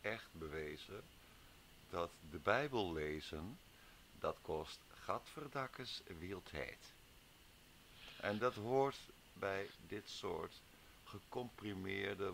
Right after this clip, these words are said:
woorden. Vooral als er zoveel over is nagedacht. Wij moeten vertrouwen hebben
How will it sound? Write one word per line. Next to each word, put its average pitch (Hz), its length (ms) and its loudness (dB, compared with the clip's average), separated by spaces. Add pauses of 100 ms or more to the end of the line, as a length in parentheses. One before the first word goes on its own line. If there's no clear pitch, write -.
(120)
woorden. 87 880 0 (1120)
Vooral 113 360 4
als 104 140 0
er 98 80 -8
zoveel 107 480 4
over 90 280 2
is 85 160 -4
nagedacht. 92 800 -4 (160)
Wij 95 180 4
moeten 104 260 -2
vertrouwen 113 600 2
hebben 87 280 0